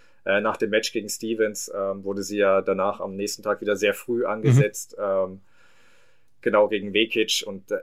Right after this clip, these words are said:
Speaker 1: ihr Aufschlag ist halt immer auch so, aber das hast du bei jedem, du hast bei jeder irgendwas. Also bei Sabalenka ist sicher der Aufschlag, der zweite, ein Problem, was Vekic gnadenlos bestrafte.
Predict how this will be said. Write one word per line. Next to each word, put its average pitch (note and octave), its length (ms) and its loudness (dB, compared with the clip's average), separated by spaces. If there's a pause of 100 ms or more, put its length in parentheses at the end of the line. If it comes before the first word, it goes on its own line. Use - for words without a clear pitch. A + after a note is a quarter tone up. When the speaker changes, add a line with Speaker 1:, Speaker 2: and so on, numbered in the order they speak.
(100)
Speaker 1:
ihr A2+ 180 -2
Aufschlag A#2 360 2
ist A2 100 -2
halt A2+ 140 2
immer A2 180 0
auch A2 140 2
so, A#2+ 340 -2
aber B2+ 140 2
das A#2+ 120 0
hast D#3+ 160 0
du C3+ 60 -4
bei C3+ 80 4
jedem, A#2+ 280 0
du A#2 40 0
hast B2 120 -2
bei C#3+ 80 2
jeder C3 340 2
irgendwas. B2 480 -2
Also A2+ 160 -6
bei A#2 180 2
Sabalenka A#2+ 540 2
ist B2 100 2
sicher C3+ 180 2
der A#2 160 4
Aufschlag, B2 520 0
der A#2 100 2
zweite, B2 400 2
ein A2 140 0
Problem, A#2 420 2
was A2 220 0
Vekic A2+ 340 -2
gnadenlos A2 480 2
bestrafte. G#2+ 800 2